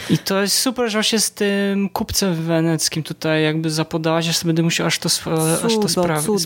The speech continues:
Speaker 1: sprawdzić. Mhm, dzięki.
Speaker 2: Okej, no i oczywiście myślałam też o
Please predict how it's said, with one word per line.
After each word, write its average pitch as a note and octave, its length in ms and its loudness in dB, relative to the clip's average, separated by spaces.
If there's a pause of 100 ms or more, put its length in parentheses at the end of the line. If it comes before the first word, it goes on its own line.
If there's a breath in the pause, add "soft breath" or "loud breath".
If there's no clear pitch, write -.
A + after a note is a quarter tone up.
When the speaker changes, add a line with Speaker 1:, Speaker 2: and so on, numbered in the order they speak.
Speaker 1:
sprawdzić. D3+ 560 -2 (1120 loud breath)
Mhm, E3+ 300 4 (160)
dzięki. D3 260 0
Speaker 2:
Okej, A#3 320 0
no B3 180 2
i C#4 300 2
oczywiście A#3+ 840 0
myślałam A3+ 500 0
też A3 220 0
o G#3 280 4